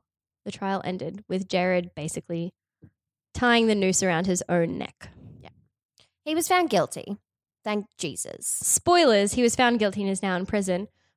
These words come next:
Speaker 1: But I believe we'll be getting into that next episode.
Speaker 2: Ooh, sassy ending.
Speaker 1: So next episode, we'll
Speaker 2: Cute.
Speaker 1: talk about the jury finding him guilty. We'll talk about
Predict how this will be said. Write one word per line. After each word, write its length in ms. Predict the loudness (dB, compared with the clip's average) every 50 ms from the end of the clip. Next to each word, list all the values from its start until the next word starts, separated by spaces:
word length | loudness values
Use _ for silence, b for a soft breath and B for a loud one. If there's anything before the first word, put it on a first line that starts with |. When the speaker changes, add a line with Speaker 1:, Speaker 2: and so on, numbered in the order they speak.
| _
Speaker 1:
But 100 | -4 0
I 140 | 0 0 0
believe 340 | 0 0 0 0 0 0 -2
we'll 100 | -4 -2
be 100 | -2 -2
getting 260 | -2 -2 -2 -2 -2
into 180 | -4 -4 -2 -2
that 260 | 0 0 0 0 -2 -6 _ _ -6
next 320 | -4 -4 -4 -4 -4 -6 -6
episode. 540 | -4 -4 -4 -2 0 0 0 0 -2 -4 -10 _ _ _ _ _ _ _ _ -8
Speaker 2:
Ooh, 1300 | -6 -6 -6 -6 -8 -8 -10 -10 -10 -10 -10 -10 -10 -10 -10 -8 -10 -8 -8 -8 -8 -6 -6 -6 -6 -6 -6
sassy 600 | -6 -8 -8 -6 -8 -8 -8 -10 -10 -8 -8 -6
ending. 720 | -6 -6 -6 -6 -6 -6 -6 -4 -4 -4 -4 -4 -4 -4 -2
Speaker 1:
So 300 | 0 2 4 6 6 6
next 340 | 6 6 4 2 2 0
episode, 480 | 0 2 2 2 4 4 4 4 4 4
we'll 160 | 4 4 4
Speaker 2:
Cute. 100 | 4 4 4
Speaker 1:
talk 200 | 4 2 2 2
about 420 | 2 4 4 4 4 4 2 -2 -6 -6
the 440 | -4 -2 0 2 2 0 0 -2 -2
jury 580 | 0 0 2 2 4 4 4 4 4 2 0 0 -2
finding 520 | -6 -4 -2 0 2 2 2 0 0 0
him 160 | 0 0 0
guilty. 520 | 0 0 0 -2 -2 -4 -4 -2 -2 -4 -4
We'll 220 | -4 -4 -4 -4
talk 260 | -4 -4 -6 -6 -4
about 560 | -4 -2 0 0 2 0 0 -2 -4 -10 -16